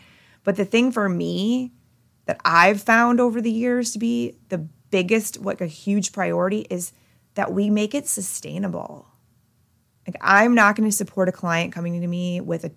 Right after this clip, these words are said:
thirteen list thing that they're gonna start on January first. I don't believe in it. I don't want you to set yourself up for failure. Let's pick three. Let's pick five. Everyone's different, right? We pick based upon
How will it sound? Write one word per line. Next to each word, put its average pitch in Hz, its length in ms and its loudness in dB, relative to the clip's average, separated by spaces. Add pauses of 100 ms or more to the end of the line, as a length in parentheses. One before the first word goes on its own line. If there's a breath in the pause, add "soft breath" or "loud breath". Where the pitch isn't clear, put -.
thirteen 180 500 -4
list 170 300 -6
thing 160 320 -6
that - 100 -10
they're 165 100 -10
gonna 170 200 -6
start 160 260 -6
on 160 100 -8
January 156 440 -8
first. - 560 -14 (880)
I 185 80 0
don't 175 240 0
believe 180 260 -2
in - 80 -6
it. - 160 -14 (1200)
I 185 100 4
don't 180 260 2
want 175 160 -2
you 175 80 -6
to 175 60 -6
set - 140 -8
yourself 175 240 -8
up 160 100 -8
for 165 100 -12
failure. - 480 -8 (1200)
Let's 170 200 -4
pick 175 200 -8
three. 190 400 -6 (160)
Let's - 140 -18
pick - 180 -12
five. - 520 -2
Everyone's 175 380 -2
different, - 360 -10
right? 156 180 -8
We 165 80 -12
pick 170 220 -12
based 165 220 -10
upon 160 420 -6